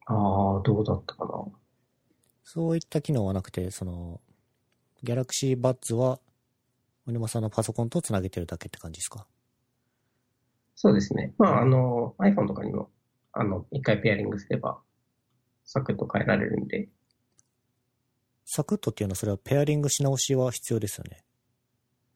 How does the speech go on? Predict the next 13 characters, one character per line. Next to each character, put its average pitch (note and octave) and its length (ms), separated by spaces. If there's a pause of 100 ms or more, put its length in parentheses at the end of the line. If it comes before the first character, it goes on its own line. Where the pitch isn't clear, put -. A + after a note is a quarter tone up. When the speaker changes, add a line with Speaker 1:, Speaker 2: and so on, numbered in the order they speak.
(320)
Speaker 1:
ペ D#3 80
ア D#3 80
リ D#3+ 100
ン D#3+ 180
グ D3+ 100
し - 120
な-、 D3 100
い - 60
や、 G3 240 (200)
な E3+ 340
く - 220
て - 180
も F2 420